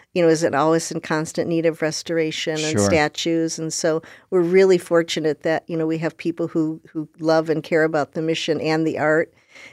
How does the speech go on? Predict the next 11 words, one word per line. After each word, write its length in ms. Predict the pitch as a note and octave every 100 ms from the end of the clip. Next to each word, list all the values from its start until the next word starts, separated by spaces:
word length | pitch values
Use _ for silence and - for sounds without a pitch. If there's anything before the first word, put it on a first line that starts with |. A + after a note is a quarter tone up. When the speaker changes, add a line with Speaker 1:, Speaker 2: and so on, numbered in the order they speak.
| _
Speaker 1:
and 320 | E3+ D3+ D3+ D#3
our 120 | -
archives, 640 | D#3 D#3 - D3 D#3 D#3
and 80 | D#3
so, 220 | - E3
so 400 | D#3+ - - E3
help 240 | D#3+ D3+ E3
us 100 | D#3+
support 480 | - E3 D#3+ D#3+ -
that. 320 | D3+ - -
So 300 | E3 E3